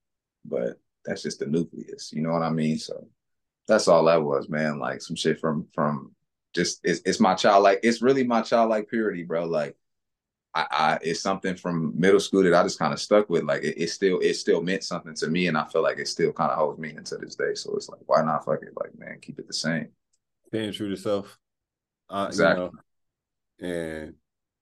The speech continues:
Speaker 2: keep, like, living, living it out.
Speaker 1: Yeah.
Speaker 2: I, I, I feel you on this, the same because, uh, it, it's like, oh, man, I always, I, I did always say it was gonna be that.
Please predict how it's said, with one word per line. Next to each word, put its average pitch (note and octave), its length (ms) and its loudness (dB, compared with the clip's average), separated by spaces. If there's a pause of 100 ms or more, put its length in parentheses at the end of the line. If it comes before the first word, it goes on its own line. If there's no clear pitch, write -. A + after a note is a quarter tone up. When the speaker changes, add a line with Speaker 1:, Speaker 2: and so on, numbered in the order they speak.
(760)
Speaker 2:
keep, - 300 -2
like, F2+ 360 0 (920)
living, G#2 360 0
living G#2+ 280 2
it G2+ 120 2
out. G#2+ 300 4 (640)
Speaker 1:
Yeah. G#2+ 360 4
Speaker 2:
I, G2+ 80 -2
I, F#2+ 180 -6
I G2+ 60 -12
feel A2+ 180 0
you A2 120 2
on G2+ 80 0
this, F#2+ 160 -10 (200)
the F#2+ 100 -6
same G2+ 400 -2 (120)
because, F2+ 400 -2
uh, E2+ 300 4 (920)
it, F2+ 200 -2
it's F#2 240 -4
like, F2 380 0
oh, F#2 240 2
man, E2 320 -6 (540)
I A2+ 120 0
always, G#2+ 580 4
I, A2 260 -2
I A#2+ 40 2
did A#2 240 4
always F#2 340 4
say F#2 120 -2
it F2 80 0
was E2+ 120 -6
gonna E2 180 -6
be E2 160 -8
that. D2+ 280 -6